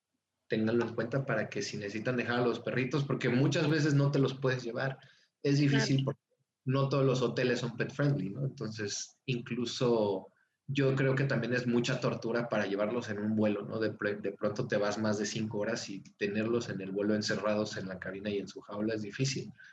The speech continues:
Speaker 2: Sí, claro.
Speaker 1: Cuando se puede,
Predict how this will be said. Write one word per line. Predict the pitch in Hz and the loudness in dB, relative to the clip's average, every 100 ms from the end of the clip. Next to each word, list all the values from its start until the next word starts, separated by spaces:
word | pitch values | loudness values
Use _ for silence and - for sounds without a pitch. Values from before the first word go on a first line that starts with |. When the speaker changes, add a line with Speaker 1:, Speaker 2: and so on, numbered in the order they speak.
| _ _ | _ _
Speaker 2:
Sí, | - 233 220 | -10 -4 -4
claro. | 220 214 208 - 120 - _ _ _ | -4 -6 -8 -12 -20 -20 _ _ _
Speaker 1:
Cuando | - 120 135 | -2 0 2
se | 135 | 0
puede, | 139 175 185 196 247 - | 0 2 4 4 2 -4